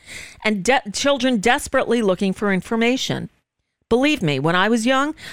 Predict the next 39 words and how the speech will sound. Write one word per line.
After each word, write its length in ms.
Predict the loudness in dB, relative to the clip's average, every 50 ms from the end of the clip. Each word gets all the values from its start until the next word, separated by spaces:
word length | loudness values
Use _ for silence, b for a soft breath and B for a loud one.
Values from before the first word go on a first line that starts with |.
| B B B
I 120 | 0 2
went 220 | 4 4 2 2 0
to 80 | -2 -2
the 120 | 0 2
library 580 | 2 4 4 2 2 2 2 2 2 2 2 2
looking 320 | 2 2 2 0 -2 -2
for 200 | -2 -2 -4 -2
info, 380 | -2 -2 -2 0 0 0 2 2
and 100 | 0 -2 -2 _ 2
everything 580 | 2 2 2 2 0 0 0 0 0 0 -2
fa-, 300 | -2 -2 0 0 0 0 0
I 160 | 2 2 2
found 520 | 0 0 0 0 2 2 2 2 0 -2 B B B B B B
said 280 | -6 -2 0 2 2
I 120 | 2 2 2
was 180 | 2 2 0
a 60 | -2
perverted 720 | -4 -2 -2 -2 0 0 2 2 4 4 4 2 2 0 -4
sexual 640 | -8 -6 -2 -2 -2 0 -2 -2 -2 0 2 2 0
deviant 580 | 0 -2 -2 -2 0 0 0 0 0 0 -2 -2
and 140 | -2 -2
a 60 | 0 0
very 300 | 0 0 2 2 2 2
bad 340 | 2 2 0 0 0 -2
person. 560 | -4 -2 -2 -2 -2 -2 -4 -6 -8 -8 -10 -16 _ _ _ _ _ _ _ _ _ _ _ _ -2
Even 220 | 0 0 2 2
in 120 | 0 0 -2
college, 520 | -2 0 2 4 4 4 2 0 -2 -2
that 160 | -2 -2 -2
was 100 | 0 0
all 160 | 2 2 2 2
I 80 | 0
could 140 | -2 -4 -8
find. 480 | -6 -4 -2 -2 -2 -4 -6 -10 -12 -14 -20 _ _ _ _ _ _ _ _ _ _
No 160 | -4 0 0 2
wonder 440 | 2 2 2 2 2 0 0 0
I 80 | 0 0
was 160 | 0 -2 -2
suicidal. 720 | -2 -2 -2 -2 -2 -2 -2 -2 0 0 0 -2 -6 -8